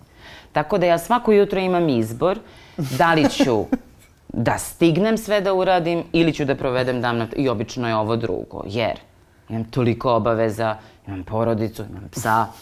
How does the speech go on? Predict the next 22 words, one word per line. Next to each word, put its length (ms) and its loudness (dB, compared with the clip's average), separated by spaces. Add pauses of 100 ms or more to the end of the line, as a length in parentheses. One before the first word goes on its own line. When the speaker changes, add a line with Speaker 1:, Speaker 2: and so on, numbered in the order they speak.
Speaker 1:
<laughs> 280 -4
poludresiranog, 920 -2 (640)
a, 340 2
imam 340 0
decu 480 -4
koju 200 -6
sam 180 -4
potrebna, 480 -4
imam 280 -2
posao 500 -6
koji 240 -6
mi 120 -4
stvarno 540 -14
uzima 280 -8
Speaker 2:
Mhm. 100 -4
Speaker 1:
mnogo 200 -8
vremena. 400 -6 (400)
Ja 140 -4
nemam 800 -2 (400)
taj 260 0
luksuz 1120 -2 (180)
Speaker 2:
Mhm. 300 -8